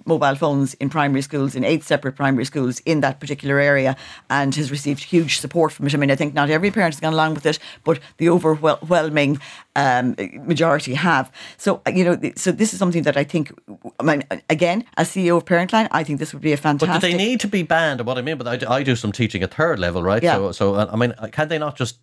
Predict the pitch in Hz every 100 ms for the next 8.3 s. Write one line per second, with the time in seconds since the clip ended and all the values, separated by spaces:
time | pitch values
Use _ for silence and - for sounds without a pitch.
0 | - 143 185 180 120 95 87 - 110 98
1 | 95 95 85 127 113 107 113 160 156 -
2 | 202 185 208 233 139 143 170 - - 160
3 | 160 147 131 110 127 139 123 98 90 98
4 | 95 95 226 214 226 214 226 196 202 -
5 | 269 - 190 196 156 165 165 196 214 180
6 | 175 165 165 - 151 165 143 147 160 160
7 | 151 - 175 175 185 190 214 196 165 151
8 | 147 180 190